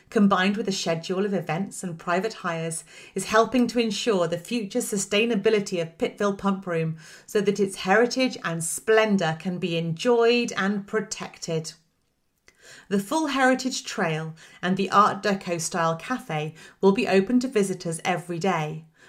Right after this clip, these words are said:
with the exception of days where there is an event or hire. We look forward to welcoming you back to this wonderful, revitalised venue that we are so proud to showcase.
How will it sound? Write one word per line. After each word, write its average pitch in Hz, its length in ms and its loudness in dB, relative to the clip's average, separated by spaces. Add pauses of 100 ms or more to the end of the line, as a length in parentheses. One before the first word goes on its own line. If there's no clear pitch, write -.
with 330 180 0
the 254 100 2
exception - 560 -2
of 170 80 -4
days 175 320 -2
where 170 80 -2
there 170 160 0
is 170 100 -4
an 180 80 -4
event 180 460 0
or 160 80 -2
hire. 185 520 -4 (760)
We 269 280 2
look 277 180 -2
forward 170 460 0
to - 200 -8
welcoming 208 540 0
you 214 160 -2
back 165 460 -4
to 208 100 -2
this 196 220 0
wonderful, 208 840 0
revitalised 226 1080 0
venue 165 520 -4 (240)
that - 160 -4
we 208 140 2
are 180 160 0
so 247 500 2
proud 175 680 -2
to - 180 -8
showcase. 160 1000 -6